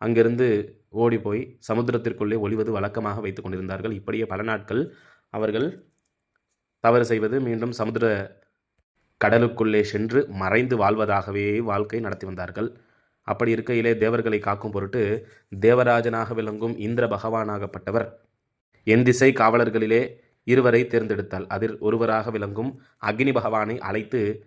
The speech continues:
"இந்த கடல் இருக்கும் வரைதான் இவர்களது அட்டகாசம் தொடரும். எனவே அக்னி தேவா, உனது இந்த வெப்பத்தினாலே கடலில் இருக்கும் அனைத்து நீரையும் வற்றச் செய்துவிடு" என்று சொல்லி கட்டளையிட,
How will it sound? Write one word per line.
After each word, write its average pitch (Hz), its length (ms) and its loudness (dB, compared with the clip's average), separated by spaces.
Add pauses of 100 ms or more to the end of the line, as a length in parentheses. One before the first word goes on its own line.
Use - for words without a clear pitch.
(640)
"இந்த 113 240 4
கடல் 117 280 4
இருக்கும் 120 320 2
வரைதான் 113 440 4 (200)
இவர்களது 110 380 0
அட்டகாசம் 110 560 -2 (240)
தொடரும். 107 340 0 (160)
எனவே 104 320 0 (800)
அக்னி 113 260 4
தேவா, 113 260 6 (260)
உனது 117 280 0
இந்த 110 200 2
வெப்பத்தினாலே 113 680 2 (600)
கடலில் 127 320 4
இருக்கும் 123 280 -2
அனைத்து 120 400 -2
நீரையும் 120 480 0 (440)
வற்றச் 143 440 4
செய்துவிடு" 120 440 6 (540)
என்று 113 200 -4
சொல்லி 107 220 -4
கட்டளையிட, 107 500 -2